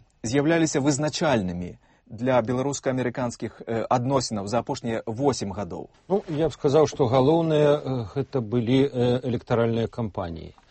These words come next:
Speaker 2: Прэзідэнцкія выбары дзве тысячы першага году, прэзідэнцкія выбары дзве тысячы шостага году і канстытуцыйны рэферэндум дзве тысячы чацвёртага году.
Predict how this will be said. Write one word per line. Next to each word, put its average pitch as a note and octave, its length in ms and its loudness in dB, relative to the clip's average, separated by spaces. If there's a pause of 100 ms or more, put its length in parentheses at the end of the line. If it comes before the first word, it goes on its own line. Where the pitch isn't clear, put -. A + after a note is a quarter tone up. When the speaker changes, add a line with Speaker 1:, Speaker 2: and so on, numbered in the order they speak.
(240)
Speaker 2:
Прэзідэнцкія A#2+ 560 2
выбары A#2 400 4
дзве G2 240 -2
тысячы - 320 -10
першага D#3 400 0
году, C#3+ 320 4
прэзідэнцкія G2+ 540 0
выбары F#2+ 260 2
дзве F2+ 160 -4
тысячы F#2 240 -6
шостага C#3 480 0
году B2+ 400 4 (400)
і E3+ 400 4 (160)
канстытуцыйны C3+ 640 0
рэферэндум B2 480 0
дзве G#2+ 160 -4
тысячы G2+ 400 -10
чацвёртага A2 640 -2
году. F2 320 -10